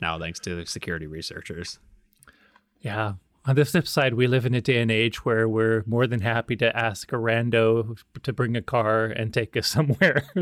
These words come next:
Speaker 2: So
Speaker 1: That's
Speaker 2: I guess we
Speaker 1: very
Speaker 2: kind of
Speaker 1: good
Speaker 2: accept
Speaker 1: point.
Speaker 2: the level of risk <laughs> in this new society we live in.
Speaker 1: I grew up knowing not to climb into strangers' cars, but
Speaker 2: Yeah.
Speaker 1: here we are.
Speaker 2: But now I use my phone to ask strangers to pick me up all the time.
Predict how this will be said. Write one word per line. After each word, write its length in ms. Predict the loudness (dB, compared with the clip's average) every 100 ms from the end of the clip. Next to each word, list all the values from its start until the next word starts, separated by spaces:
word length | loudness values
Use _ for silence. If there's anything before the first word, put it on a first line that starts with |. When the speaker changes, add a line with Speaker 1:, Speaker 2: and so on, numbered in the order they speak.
| 0
Speaker 2:
So 200 | -2 0
Speaker 1:
That's 480 | 4 6 4 0 -6 -4 0 0 0 0
Speaker 2:
I 120 | 2
guess 360 | 4 2 2 2
we 80 |
Speaker 1:
very 140 | 4 6
Speaker 2:
kind 100 | 6
of 40 |
Speaker 1:
good 140 | 6 6
Speaker 2:
accept 320 | 6 4 2 0
Speaker 1:
point. 520 | -18 -20 -20 _ -2
Speaker 2:
the 100 | 2
level 320 | 4 4 2 0
of 160 | 0
risk 420 | 0 0 -2 0
<laughs> 0 |
in 360 | 4 4 4 4
this 260 | 2 0 2
new 260 | 4 4
society 640 | 2 -2 -2 0 0 -2 -2
we 140 | 0
live 220 | 0 0
in. 200 | -2 -2 -6 _ _ _ _ _ _ _ _ -6
Speaker 1:
I 160 | -2 -2
grew 280 | 2 6
up 220 | 6 6 0 -2
knowing 400 | 4 4 4 4
not 240 | 2 2
to 100 | -2
climb 280 | -2 -2 -2
into 140 | -2
strangers' 460 | -2 -2 -2 -2 -6
cars, 380 | -4 -4 -4 -6
but 260 | -6 -6
Speaker 2:
Yeah. 260 | -2 -2 0
Speaker 1:
here 140 | 0
we 140 | 0 0
are. 280 | 0 -2 -6 -14 -20 _ _
Speaker 2:
But 100 | 0
now 180 | 2 4
I 40 |
use 260 | 4 2 2
my 140 | 0
phone 320 | 2 2 2
to 120 | 2 0
ask 220 | 0 -2
strangers 520 | -4 -4 -2 -4 -4
to 80 | -2
pick 240 | -2 -2
me 100 | -2
up 180 | -2 0
all 140 | 0 0
the 80 |
time. 460 | -2 -2 -2 -4 -6